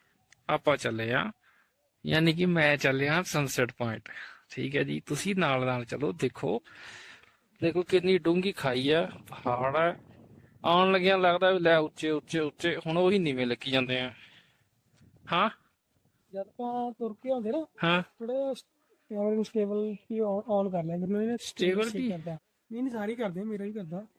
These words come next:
Speaker 1: ਪਤਾ ਨਹੀਂ ਚ on ਹੋਊਗਾ ਕਿ ਨਹੀਂ ਹੋਊਗਾ, ਮੈਨੂੰ ਤਾਂ ਹੈ ਨਹੀਂ ਹਿਸਾਬ ਜਿਹਾ।
Speaker 2: ਪਤਾ ਕੀ ਕਰਦੇ ਨਾ, ਕਿਹਾ
Speaker 1: ਹਾਂ?
Speaker 2: ਤਾਂ ਯਾਰ।
Speaker 1: ਹਾਂ, ਕਿਹਾ ਤਾਂ ਹੈ ਉਹਨੇ, ਆਪ ਦਾ ਨਿਯਮ ਚ ਬਣਾਏ ਹੋਏ ਟੈਕਸੀ ਵਾਲਿਆਂ ਨੇ ਵੀ ਭਾਈ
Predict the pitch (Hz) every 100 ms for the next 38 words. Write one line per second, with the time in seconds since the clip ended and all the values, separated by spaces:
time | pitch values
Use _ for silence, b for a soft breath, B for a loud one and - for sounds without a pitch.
0 | _ _ _ _ 160 170 156 143 135 165
1 | 151 151 139 139 135 143 135 139 131 139
2 | 139 131 139 139 131 131 120 113 135 131
3 | 135 117 - _ _ _ _ _ 247 254
4 | 269 277 247 196 208 240 247 170 202 220
5 | 170 156 - 220 220 226 220 226 220 220
6 | 196 156 160 185 190 180 190 202 208 202
7 | 202 208 220 208 202 196 180 147 143 160
8 | 156 143 143 143 143 _ _ - - _
9 | B B _ 175 175 185 185